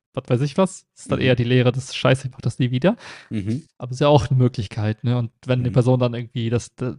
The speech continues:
Speaker 1: keine, keine, keine, wie soll ich sagen, nicht daraus lernt und das nochmal macht, kann man nur sagen, "Hey, du hast, ne,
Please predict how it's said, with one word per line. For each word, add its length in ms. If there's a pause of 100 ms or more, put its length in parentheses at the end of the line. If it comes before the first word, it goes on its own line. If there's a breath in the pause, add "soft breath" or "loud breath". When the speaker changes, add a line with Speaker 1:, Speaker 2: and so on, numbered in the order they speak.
Speaker 1:
keine, 560
keine, 420 (140)
keine, 240 (100)
wie 20
soll 120
ich 40
sagen, 320
nicht 140
daraus 240
lernt 560
und 400
das 180
nochmal 320
macht, 180
kann 120
man 60
nur 60
sagen, 180
"Hey, 220
du 120
hast, 480 (160)
ne, 280